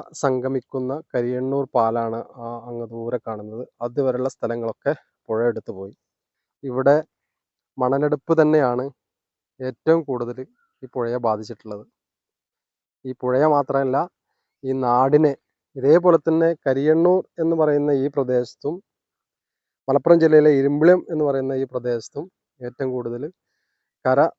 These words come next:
നശിച്ചു പോയിട്ടുള്ളത്, പുഴയുടെ കര നശിച്ചു പോയിട്ടുള്ളത് ഈ മടല-,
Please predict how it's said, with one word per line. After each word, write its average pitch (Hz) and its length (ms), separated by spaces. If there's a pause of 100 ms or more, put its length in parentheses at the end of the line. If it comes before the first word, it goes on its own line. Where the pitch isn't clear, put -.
നശിച്ചു 131 320
പോയിട്ടുള്ളത്, 120 420 (120)
പുഴയുടെ 123 300 (200)
കര 123 120 (120)
നശിച്ചു 131 280
പോയിട്ടുള്ളത് 135 360 (180)
ഈ 131 140
മടല-, 113 260